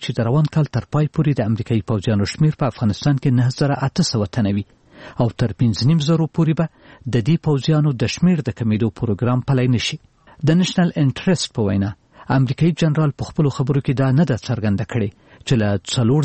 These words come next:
زره درې سوه اضافي پوځیانو څخه به چې په افغانستان کې پاتې شي، څه ډول کار اخیستل کیږي او د هغوی لپاره څه رنګ ستراتیژي پکار ده، څو وضعیت بدل کړي. خپرونه وړاندې لیکي، حقیقت دا دی چې تر وړم کال پورې په افغانستان کې د ناټو یو لکو څلوېښت زره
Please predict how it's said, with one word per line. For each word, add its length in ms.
زره 180
درې 340
سوه 180
اضافي 380
پوځیانو 440
څخه 220
به 60
چې 100
په 140
افغانستان 520
کې 120
پاتې 320
شي، 100
څه 80
ډول 140
کار 120
اخیستل 420
کیږي 320
او 80
د 160
هغوی 260
لپاره 280
څه 260
رنګ 120
ستراتیژي 560
پکار 320
ده، 60
څو 60
وضعیت 360
بدل 220
کړي. 140
خپرونه 420
وړاندې 340
لیکي، 260
حقیقت 340
دا 60
دی 160
چې 180
تر 120
وړم 260
کال 200
پورې 220
په 60
افغانستان 480
کې 140
د 60
ناټو 240
یو 140
لکو 280
څلوېښت 400
زره 120